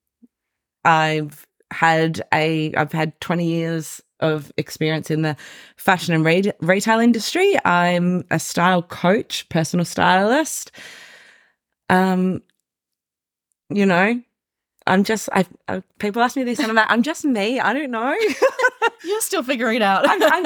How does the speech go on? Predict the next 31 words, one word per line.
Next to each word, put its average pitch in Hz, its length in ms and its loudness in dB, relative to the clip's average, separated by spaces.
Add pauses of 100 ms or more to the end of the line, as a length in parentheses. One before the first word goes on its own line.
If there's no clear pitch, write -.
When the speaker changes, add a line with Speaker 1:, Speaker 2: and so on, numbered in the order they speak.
Speaker 1:
just 277 220 0
me. 285 280 0
I 233 100 2
think 311 200 -4
we're 269 160 4
always 262 380 0
figuring 175 420 -4
out 165 180 -4
who 160 160 -2
we 151 140 2
are. 127 160 4
Speaker 2:
Yeah. 185 300 2
Speaker 1:
Are 185 60 2
we 185 100 0
not? 175 460 0
Speaker 2:
A 180 40 -6
hundred 170 280 -6
percent. - 240 -8
Speaker 1:
You 190 80 2
know, 175 60 4
I 180 80 2
feel 196 180 0
like 185 180 0
I've 170 160 -2
gone 160 200 -2
through 156 240 -4
three 170 260 0
different 156 320 -4
versions 151 400 -2
of 151 60 -4
myself 151 680 -4